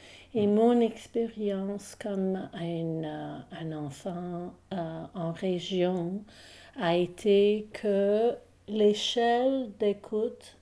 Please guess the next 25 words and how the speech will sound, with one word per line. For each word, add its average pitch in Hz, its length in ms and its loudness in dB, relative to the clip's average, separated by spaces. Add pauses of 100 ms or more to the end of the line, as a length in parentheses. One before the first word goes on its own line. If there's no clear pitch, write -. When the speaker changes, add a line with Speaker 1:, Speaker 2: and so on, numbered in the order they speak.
Speaker 1:
a 185 100 -2
été 208 320 -6
pour 226 280 -10
moi 214 520 -4
toujours 233 440 -6 (420)
énorme. 220 840 0 (520)
Et 185 1000 6 (380)
d'où 220 280 -4
je 202 140 2
viens 190 400 2
en - 40 -2
Gaspésie, 190 840 -4
où 202 100 -2
il 190 80 -2
y 196 80 8
a 190 160 8
des, 175 240 2 (560)
de 208 100 6
l'eau 190 680 6 (160)
un 190 100 -4
peu 220 160 -4
partout, 226 800 -6 (340)
le 208 180 4
son, 220 840 2 (160)
euh, 180 920 -2